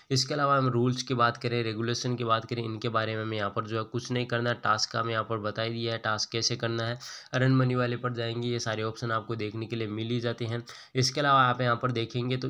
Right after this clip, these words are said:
स्पेन विन एंड गेट यहाँ पर जो है डेली का आपको यहाँ पर बारह स्पेन दिए जाते हैं। रेफर and अर्न आपको एक हज़ार रुपये दिए जाते हैं, ये बता रहे हैं, but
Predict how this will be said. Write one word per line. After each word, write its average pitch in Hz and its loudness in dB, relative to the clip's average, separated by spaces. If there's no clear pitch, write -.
स्पेन 120 -2
विन 120 -2
एंड 117 -2
गेट 110 -4
यहाँ 110 -4
पर 117 -4
जो 113 -4
है 113 -2
डेली 113 -2
का 113 -6
आपको 110 -4
यहाँ 110 0
पर 113 2
बारह 107 0
स्पेन 117 -4
दिए 110 -4
जाते 113 -4
हैं। 113 -4
रेफर 117 2
and 123 2
अर्न 120 0
आपको 113 -2
एक 117 0
हज़ार 110 0
रुपये 110 -4
दिए 110 -2
जाते 110 -2
हैं, 113 -2
ये 123 0
बता 117 0
रहे 110 -4
हैं, 127 -2
but 135 -2